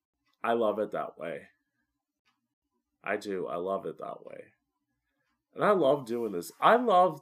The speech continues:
the idea of podcasts. I remember I wasn't originally on board with them. Like,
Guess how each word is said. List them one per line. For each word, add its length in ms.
the 140
idea 340
of 100
podcasts. 640
I 100
remember 600
I 300
wasn't 420
originally 380
on 220
board 260
with 140
them. 320
Like, 320